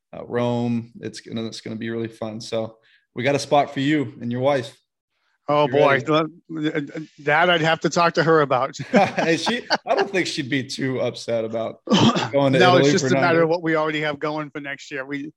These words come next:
Speaker 2: we travel a lot with my in-laws, and,
Speaker 1: Yeah.
Speaker 2: um, so,
Speaker 1: Yeah.
Speaker 2: you know, 'cause they're getting older and we wanna make sure they see as much of the world as they can. So, but I'll definitely
Speaker 1: Yeah.
Speaker 2: let you know.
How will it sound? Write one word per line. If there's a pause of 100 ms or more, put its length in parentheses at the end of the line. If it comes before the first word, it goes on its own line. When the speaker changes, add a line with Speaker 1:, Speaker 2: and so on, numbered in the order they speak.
(220)
Speaker 2:
we
travel
a
lot
with
my
in-laws,
and,
Speaker 1:
Yeah.
Speaker 2:
um, (340)
so,
Speaker 1:
Yeah.
Speaker 2:
you
know,
'cause
they're
getting
older
and
we
wanna
make
sure
they
see
as
much
of
the
world
as
they
can.
So, (400)
but
I'll
definitely
Speaker 1:
Yeah.
Speaker 2:
let
you
know.